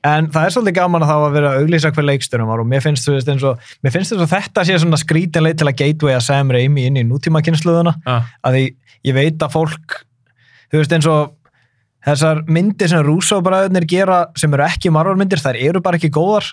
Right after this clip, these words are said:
Speaker 1: en þær fá endalaus áhorf á Netflix að því þetta eru frá gæjunum sem leikstýrðu Infinity War.
Speaker 2: Algjörlega.
Speaker 1: Þannig að mér finnst það fínt að, þú veist, fólk er núna að fara að fletta upp Sam Raimi, þú veist, fólk sem, fólk sem veit hver Sam Raimi er, fer á þessa mynd,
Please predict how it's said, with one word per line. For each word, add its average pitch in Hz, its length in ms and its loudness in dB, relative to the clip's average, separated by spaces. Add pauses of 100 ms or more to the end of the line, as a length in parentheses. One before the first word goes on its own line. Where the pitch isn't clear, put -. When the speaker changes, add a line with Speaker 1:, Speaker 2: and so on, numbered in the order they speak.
(320)
Speaker 1:
en 143 220 0
þær 139 320 -4
fá 156 60 0 (160)
endalaus 170 340 0
áhorf 170 400 -2
á 151 80 0
Netflix 165 480 -2
að 143 140 -2
því 156 100 2
þetta 151 140 -2
eru 151 100 0
frá 143 120 0 (200)
gæjunum 143 300 2
sem 151 100 2
leikstýrðu 160 400 0
Infinity 160 400 0
War. 110 240 -6 (160)
Speaker 2:
Algjörlega. 156 380 -2 (180)
Speaker 1:
Þannig 156 240 0
að 165 140 2
mér 233 160 2
finnst - 100 -4
það 226 160 -4
fínt 214 240 -4
að, 165 80 2
þú 156 80 2
veist, 151 220 -6 (420)
fólk - 320 -6
er 190 160 2
núna 196 160 2
að 160 80 -2
fara 165 80 2
að 160 60 -2
fletta 170 240 0
upp - 80 -4
Sam 165 240 2
Raimi, 156 180 0
þú 123 80 2
veist, 120 160 -8
fólk 175 240 -2
sem, 156 140 0 (420)
fólk 208 160 -4
sem 160 160 0
veit 165 160 -2
hver 160 80 0
Sam 156 240 2
Raimi 139 240 2
er, 147 80 0
fer 147 240 0
á - 60 0
þessa 120 100 0
mynd, 110 240 -4